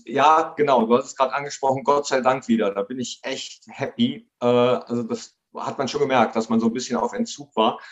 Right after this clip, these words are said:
Und Fußball ohne Fans ist einfach Mist. Also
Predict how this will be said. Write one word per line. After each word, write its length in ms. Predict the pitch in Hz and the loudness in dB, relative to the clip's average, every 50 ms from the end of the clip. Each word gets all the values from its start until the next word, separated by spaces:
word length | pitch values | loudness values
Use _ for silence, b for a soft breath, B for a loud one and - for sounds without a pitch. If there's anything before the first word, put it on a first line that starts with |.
| B B B B B B B B B | B B B B B B B B B
Und 320 | - 117 117 - - - | 2 2 2 0 -2 -10
Fußball 600 | - 147 165 165 - - - 165 160 - - - | -10 -8 -8 -8 -4 -2 0 2 2 0 0 0
ohne 300 | - 127 156 165 170 170 | 0 2 2 2 2 0
Fans 500 | 165 - - 131 127 147 156 160 - - | -6 -6 -4 -2 -2 -2 -2 -4 -6 -10
ist 220 | - 147 - - - | -10 -10 -8 -6 -4
einfach 340 | 131 147 151 151 151 147 170 | -2 -2 -2 -2 -2 -2 2
Mist. 460 | 185 180 113 - - - - _ _ _ | 2 2 2 2 -2 -6 -10 _ _ _
Also 340 | - 117 120 123 131 123 113 | 2 2 4 4 4 2 0